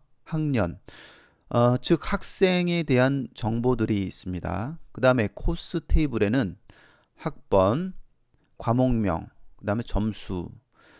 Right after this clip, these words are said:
어, 컬럼들이 있네요. 그러니까 코스 테이블은 어떤 학생, 학번이 어떤 과목을, 그 다음에, 어, 그 과목에 대해서 몇 점을 받았다라고 하는 그런 정보들이 코스 테이블에 있고요.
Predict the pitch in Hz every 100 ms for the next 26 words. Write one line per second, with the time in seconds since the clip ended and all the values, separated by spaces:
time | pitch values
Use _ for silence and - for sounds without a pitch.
0 | _ - 110 110 - 127 117 113 131 98
1 | 92 90 90 113 135 143 139 - 180 -
2 | 175 - 160 139 117 147 104 - 117 -
3 | 165 160 151 147 - - 139 104 110 147
4 | - 139 113 127 139 95 82 - - -
5 | _ _ 113 - 135 123 107 104 117 110
6 | 113 139 95 85 - - _ _ _ _
7 | _ 113 107 110 143 165 - 98 92 92
8 | 104 - 127 123 - 110 110 110 113 107
9 | 104 104 - 127 101 - 135 127 117 131
10 | - 107 101 - 113 104 101 104 101 101
11 | 101 101 95 98 101 101 113 95 90 -
12 | - - - - 139 135 95 - - 95
13 | 92 127